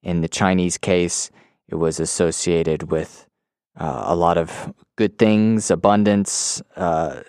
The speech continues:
spiritual strength, physical and mental healing, which I think is very important to point out,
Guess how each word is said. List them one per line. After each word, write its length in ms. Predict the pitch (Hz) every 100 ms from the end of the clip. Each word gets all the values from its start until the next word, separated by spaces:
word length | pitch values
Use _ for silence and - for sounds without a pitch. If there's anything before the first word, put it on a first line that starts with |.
| -
spiritual 580 | - - 110 104 - 104
strength, 720 | - 107 98 95 - - - _ _ _ _ _
physical 640 | 123 104 101 110 104 101
and 300 | 92 87 80
mental 580 | 69 98 98 95 98 90
healing, 580 | 80 117 110 110 123 135 - _ _ _
which 340 | 98 92 - -
I 160 | 87
think 280 | - 101 -
is 140 | 87 -
very 560 | 92 90 87 87 85
important 640 | 92 90 107 101 92 87 -
to 140 | 95
point 280 | - 92 90
out, 360 | 101 127 -